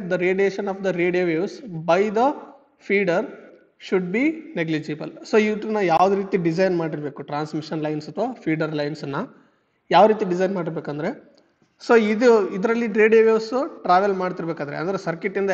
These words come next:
ಆಂಟೆನಾವರೆಗೂ ಇದ್ರಲ್ಲೇ ಟ್ರಾವೆಲ್ ಆಗುತ್ತೆ. ಈ ಒಂದು ಕೇಬಲ್ ಅಥವಾ, ಆ, ಟ್ರಾನ್ಸ್‌ಮಿಷನ್ ಲೈನ್ ಅಥವಾ ಫೀಡರ್ ಲೈನ್ ಅಲ್ಲೇ ಫ್ಲೋ ಆಗ್ಬೇಕು ಆ ಒಂದು ಎಲೆಕ್ಟ್ರೋ-, ಆ, ಎಲೆಕ್-, ಆ, ರೇಡಿಯೋ ವೇವ್ಸ್.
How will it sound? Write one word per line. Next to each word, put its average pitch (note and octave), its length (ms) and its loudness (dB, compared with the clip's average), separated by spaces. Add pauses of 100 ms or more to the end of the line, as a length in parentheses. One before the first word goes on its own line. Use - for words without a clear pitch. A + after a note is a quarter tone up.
ಆಂಟೆನಾವರೆಗೂ F3 540 -4
ಇದ್ರಲ್ಲೇ F3+ 420 -2
ಟ್ರಾವೆಲ್ F3 360 -2
ಆಗುತ್ತೆ. D#3+ 280 -2
ಈ D3+ 40 -4
ಒಂದು D#3 240 -6
ಕೇಬಲ್ D#3+ 380 -4
ಅಥವಾ, D#3 240 -4
ಆ, F#3+ 480 -12
ಟ್ರಾನ್ಸ್‌ಮಿಷನ್ D#3+ 540 -4
ಲೈನ್ E3 160 -6
ಅಥವಾ E3 160 -10
ಫೀಡರ್ E3 340 -2
ಲೈನ್ D#3+ 160 0
ಅಲ್ಲೇ A#3 520 -4 (400)
ಫ್ಲೋ G#3 200 0
ಆಗ್ಬೇಕು F#3 400 2
ಆ C#3+ 80 0
ಒಂದು D#3 240 -2
ಎಲೆಕ್ಟ್ರೋ-, E3 640 -6
ಆ, E3 100 -8
ಎಲೆಕ್-, D#3 360 -6
ಆ, D#3 120 -6
ರೇಡಿಯೋ E3 260 2
ವೇವ್ಸ್. D3+ 280 -2